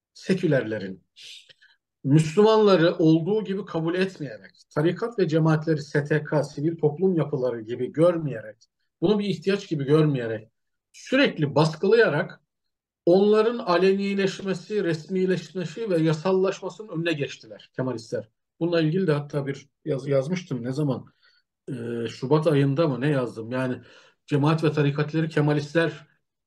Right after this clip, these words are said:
şeffaflaştırır diye. Öyle bir yazı da yazmıştım. Şimdi Kemalistler baskı kurunca her bir tarikatla ilgili olabilir. Yani tarikat ve cemaatlerde de Kemalistlerde olduğu gibi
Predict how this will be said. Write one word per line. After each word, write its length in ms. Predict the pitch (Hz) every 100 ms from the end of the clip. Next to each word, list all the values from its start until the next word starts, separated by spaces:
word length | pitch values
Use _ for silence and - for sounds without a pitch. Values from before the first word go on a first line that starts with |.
| -
şeffaflaştırır 1000 | - 151 143 135 131 - - 113 113 - - -
diye. 260 | 101 90 _ _ _ -
Öyle 260 | 143 135 127
bir 60 |
yazı 260 | 131 131 147
da 80 | 135
yazmıştım. 580 | 131 185 - 131 110 - - - - _ _
Şimdi 240 | - 240 190
Kemalistler 760 | 202 226 233 - 233 220 170 - _ _
baskı 440 | 160 180 - 220
kurunca 760 | - 202 254 202 147 131 113 - _ _ _ _ _ -
her 480 | 202 240 240 214
bir 200 | 190 190
tarikatla 600 | - 185 202 214 214 196
ilgili 300 | 175 143 170
olabilir. 460 | 254 240 285 277 202
Yani 260 | 175 165 160
tarikat 380 | 175 175 196
ve 80 | 170
cemaatlerde 680 | 156 165 165 156 160 151 156
de 80 | 143
Kemalistlerde 680 | 170 170 165 - 165 147
olduğu 380 | 165 165 160 147
gibi 260 | 127 143